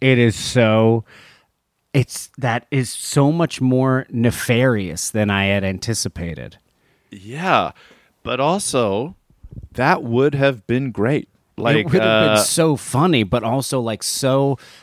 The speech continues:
Speaker 1: uh, way to make sure that the advertisement, like, lodged in your frontal lobe, you know, and, like, that, like, you had more, uh,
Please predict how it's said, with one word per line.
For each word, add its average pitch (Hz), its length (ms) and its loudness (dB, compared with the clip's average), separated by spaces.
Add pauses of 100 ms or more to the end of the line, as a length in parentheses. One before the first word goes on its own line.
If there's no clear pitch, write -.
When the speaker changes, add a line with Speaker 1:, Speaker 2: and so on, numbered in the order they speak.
(140)
Speaker 1:
uh, 117 260 2
way 123 400 2
to 117 360 0
make 110 260 2
sure 123 300 0
that 110 180 0
the 110 160 0
advertisement, 101 840 0
like, 98 300 -4
lodged 101 560 0
in 104 140 2
your 92 120 0
frontal 101 580 0
lobe, 87 480 -2
you 135 160 0
know, 127 120 2
and, 127 120 2
like, 113 200 0 (280)
that, 123 140 -2
like, 120 180 0
you 117 120 0
had 113 220 0
more, 123 680 2 (240)
uh, 113 200 2